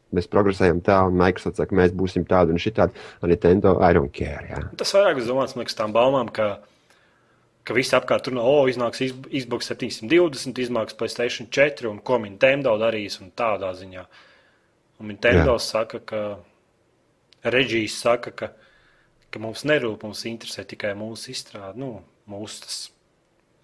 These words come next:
Speaker 1: Bet varbūt viņiem tā arī
Speaker 2: mūsu
Speaker 1: vajadzētu.
Speaker 2: patērētāji, un mēs neskatāmies, ko citi dara, mēs darām kaut ko unikālu, un cilvēkiem patīk, un
Speaker 1: Varbūt no vienas puses tas arī pareizi, lai viņi turās pie tā, kas viņi ir, un... Varbūt tas viņiem kaut kādu successu dos.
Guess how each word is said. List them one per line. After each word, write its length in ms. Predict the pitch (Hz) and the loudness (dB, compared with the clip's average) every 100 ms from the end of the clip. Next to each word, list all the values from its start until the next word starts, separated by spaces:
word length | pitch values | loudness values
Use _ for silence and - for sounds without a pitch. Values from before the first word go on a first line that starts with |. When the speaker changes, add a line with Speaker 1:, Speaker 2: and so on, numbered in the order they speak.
| _ _ - | _ _ -4
Speaker 1:
Bet 100 | 165 | 4
varbūt 320 | 196 180 151 | 6 6 6
viņiem 160 | 160 147 | 8 8
tā 120 | 165 | 8
arī 140 | 143 123 | 8 8
Speaker 2:
mūsu 160 | 131 | 8
Speaker 1:
vajadzētu. 80 | 127 | 6
Speaker 2:
patērētāji, 840 | 117 - 117 101 104 110 113 101 98 | 2 4 0 2 -2 -2 -2 -2 -6
un 200 | 98 98 _ - _ _ | -12 -18 _ -20 _ _
mēs 160 | 123 113 | -2 0
neskatāmies, 480 | 151 - - 123 107 | 0 0 0 -2 -4
ko 100 | 113 | -4
citi 260 | - 120 107 | -4 -4 -4
dara, 180 | 104 | -8
mēs 220 | 101 98 92 | -6 -12 -2
darām 260 | 113 107 | -2 0
kaut 180 | - 104 | -4 -6
ko 100 | 123 | -6
unikālu, 480 | 135 - 107 104 98 | -8 -8 -8 -8 -8
un 100 | 95 | -14
cilvēkiem 540 | - 110 98 - 101 | -14 -12 -12 -12 -16
patīk, 460 | 92 123 123 101 - | -6 -6 -4 -10 -12
un 120 | 95 _ _ _ _ _ _ _ - | -20 _ _ _ _ _ _ _ -8
Speaker 1:
Varbūt 220 | 147 135 | -4 4
no 120 | 127 | 6
vienas 200 | 131 120 | 6 4
puses 260 | - 131 - | 2 0 4
tas 180 | 107 - | 2 4
arī 160 | 92 | 4
pareizi, 400 | 85 104 107 82 | 6 6 8 8
lai 140 | 80 80 | 6 4
viņi 120 | 80 | 4
turās 280 | 101 98 85 | 6 6 6
pie 140 | 85 | 2
tā, 180 | 78 82 90 | 2 2 2
kas 140 | - 101 | 0 0
viņi 160 | 85 85 | 2 4
ir, 80 | 110 | 6
un... 340 | 120 127 131 - _ _ _ | 4 2 -2 -8 _ _ _
Varbūt 300 | 107 101 107 | 0 2 2
tas 160 | - - | 2 6
viņiem 260 | 95 98 95 - | 6 6 4 0
kaut 160 | 104 98 | 4 6
kādu 420 | 87 90 90 90 | 6 6 6 4
successu 560 | - 85 - 98 98 90 | 2 -2 4 4 4 2
dos. 240 | 90 82 | 2 2